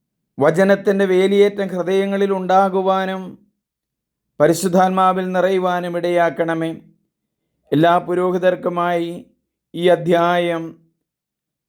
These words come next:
പ്രത്യേകമായി സമർപ്പിക്കുന്നു. ആമേൻ.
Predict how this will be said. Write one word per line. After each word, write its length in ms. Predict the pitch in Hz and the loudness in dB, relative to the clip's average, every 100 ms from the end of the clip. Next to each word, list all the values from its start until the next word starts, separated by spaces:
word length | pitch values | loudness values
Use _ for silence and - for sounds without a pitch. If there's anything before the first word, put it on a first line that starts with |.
| _ | _
പ്രത്യേകമായി 680 | - 165 170 175 165 165 160 | -2 2 4 4 2 0 0
സമർപ്പിക്കുന്നു. 800 | 160 165 160 143 160 156 156 156 160 _ 147 | -2 -4 -4 -4 -8 -6 -6 -8 -10 _ -2
ആമേൻ. 320 | 156 160 170 | 0 0 -4